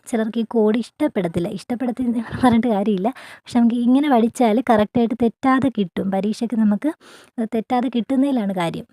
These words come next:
ഇനി "അയ്യേ, ഇതെന്ത് കോഡെന്ന്" എല്ലാവരും വിചാരിക്കും. പക്ഷേ നമുക്ക് ഇഷ്ടപ്പെടാത്ത കാര്യങ്ങൾ നമ്മുടെ മനസ്സിൽ സ്പാർക്കായിട്ട് നിൽക്കും. ഇപ്പം ഞാൻ ഈ കോഡ് പറഞ്ഞപ്പോൾ ഇഷ്ടപ്പെടാത്ത ഒരാൾക്കാരുണ്ടെങ്കിൽ "അയ്യേ, ഇതെന്ത് കോഡ്?" അപ്പോൾ ചില വാക്കുകൾ അവരുടെ മനസ്സിലൊക്കെ ചില ഇതൊക്കെ രംഗത്ത് നിന്നൊക്കെ ഉള്ളതൊക്കെ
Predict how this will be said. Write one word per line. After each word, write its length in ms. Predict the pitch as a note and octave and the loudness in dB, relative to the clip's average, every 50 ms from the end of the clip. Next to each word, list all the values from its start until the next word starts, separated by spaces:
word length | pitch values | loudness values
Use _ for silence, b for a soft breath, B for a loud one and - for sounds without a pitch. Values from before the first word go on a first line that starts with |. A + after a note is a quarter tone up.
| _ | _
ഇനി 140 | - A#3+ B3 | -2 0 0
"അയ്യേ, 380 | A#3 G#3+ F#3+ F#3 F3+ F3+ G3+ F#3+ | 0 0 -2 -4 -4 -4 -2 -2
ഇതെന്ത് 340 | F#3+ F#3 B3 A#3+ A3 G#3+ C4 | -2 -2 0 0 0 0 0
കോഡെന്ന്" 480 | - - G#3 F#3+ G3 F#3+ G3+ G3+ G#3 G3+ | 0 0 0 0 0 0 0 0 0 0
എല്ലാവരും 300 | F#3 F#3+ F#3+ G3+ G#3+ G3+ | 0 0 0 0 0 0
വിചാരിക്കും. 520 | F3+ E3+ - G#3 F#3 F3 F#3+ F3 G#3+ G3+ | -2 -2 -2 -2 -2 -2 -2 -4 -4 -4
പക്ഷേ 240 | G3 G3 - - A3+ | -6 -6 -4 -2 0
നമുക്ക് 220 | A3+ A3+ A3 A#3 A3 | 0 0 0 0 -4
ഇഷ്ടപ്പെടാത്ത 580 | - - C4+ A#3+ A#3+ B3 B3+ C4 B3+ - D#4 C#4 | -6 -4 -4 -4 -2 -2 -2 -2 -2 -2 -2 0
കാര്യങ്ങൾ 360 | A#3+ G#3 G#3 A3 G#3+ G#3+ A3 G#3+ | 0 0 0 0 0 0 0 0
നമ്മുടെ 320 | G#3 G3+ G3 G3 G#3 A3 A3+ | 0 0 -2 0 0 2 2
മനസ്സിൽ 440 | G#3+ G3 G3+ G#3 A3 - A3 G#3+ C4 | 2 2 2 0 0 0 -2 -2 -2
സ്പാർക്കായിട്ട് 680 | C4 - - A3+ A#3 G#3 G#3 A3 - - G#3 F#3+ - G#3 | -2 -2 2 2 2 2 2 0 0 0 0 2 2 0
നിൽക്കും. 260 | F#3 F3 - G#3 G3+ | -2 -4 -4 -6 -4
ഇപ്പം 140 | - B3 A#3 | 0 2 4
ഞാൻ 200 | A#3+ A#3 A#3 A#3 | 4 4 4 4
ഈ 60 | B3 A#3 | 2 2
കോഡ് 240 | - B3 A#3 A#3 | 2 2 2 2
പറഞ്ഞപ്പോൾ 360 | A3+ A3 G#3+ G#3+ A3 A#3+ A#3 A3+ | 2 2 2 0 0 -2 -4 -6
ഇഷ്ടപ്പെടാത്ത 540 | - - A#3+ A3+ G3 A#3 A#3 A#3 A3+ - B3+ | -6 -6 -6 -6 -4 -4 -4 -4 -4 -4 -4
ഒരാൾക്കാരുണ്ടെങ്കിൽ 720 | A#3+ A#3+ A#3 G#3+ G#3 - A3 G#3+ G#3 G3+ G3 G3 G3+ B3 - B B B B B B - | -4 -2 -2 -4 -4 -2 -2 -2 0 0 -2 -2 -2 -4 -6 B B B B B B -4
"അയ്യേ, 240 | B3+ A#3+ A3+ A3+ A#3 A3 | -2 -2 0 0 0 -2
ഇതെന്ത് 300 | G3+ A3+ A3+ A3 G#3+ A3+ | 0 0 0 2 2 0
കോഡ്?" 180 | G#3+ G3 F#3+ | 0 -2 -2
അപ്പോൾ 180 | - - A3+ G#3+ - | -2 -4 -6 -4 -4
ചില 120 | A#3+ A#3 A#3+ | -2 -2 0
വാക്കുകൾ 420 | A#3+ A3+ G#3+ G#3+ - - A#3+ A#3 | 0 0 0 -2 -2 -2 -2 -2
അവരുടെ 240 | G#3+ A3 A3+ A#3+ A3+ | -2 -2 0 0 0
മനസ്സിലൊക്കെ 580 | A3 G3+ G#3 A3 - - A#3+ A#3 A3+ - B3+ - | 2 0 -2 -4 -4 -4 -4 -4 -2 -4 -4 -2
ചില 220 | - A#3+ A#3 A#3+ B3 B3 A#3 | 0 0 2 2 2 2 0
ഇതൊക്കെ 320 | - G#3+ C4 A3+ - B3 A#3 | 0 -2 -2 0 0 2 4
രംഗത്ത് 360 | A#3 A#3 A#3 A#3 B3 - - | 6 6 6 4 4 4 4
നിന്നൊക്കെ 260 | A#3+ A#3 A#3 - A#3+ A3+ | 4 4 4 4 4 4
ഉള്ളതൊക്കെ 320 | A3 A3+ A3+ G#3 - D4+ | 4 4 2 2 0 -2